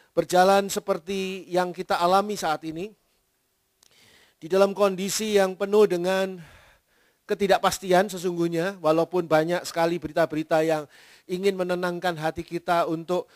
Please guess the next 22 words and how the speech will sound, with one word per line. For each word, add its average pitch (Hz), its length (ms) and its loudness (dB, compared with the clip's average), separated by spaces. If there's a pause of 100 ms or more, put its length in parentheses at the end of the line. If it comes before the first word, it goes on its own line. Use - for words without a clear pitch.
(680)
bisa 226 240 6
kita 208 240 2
merasakan 202 640 0
satu 190 240 -6
kepastian 190 720 -2
dengan 175 400 -4 (760)
kondisi 202 560 2
yang 196 240 2
lebih 185 320 -2
baik 180 480 4
dibandingkan 170 560 0
dengan 170 240 -2
kondisi 170 480 -4
pandemi 170 400 -2
saat 165 320 -2
ini, 170 320 -4 (400)
dan 165 160 -2
kita 190 160 0
memang 185 240 -4
berharap 170 400 2
seperti 156 480 -8
itu. 208 160 -6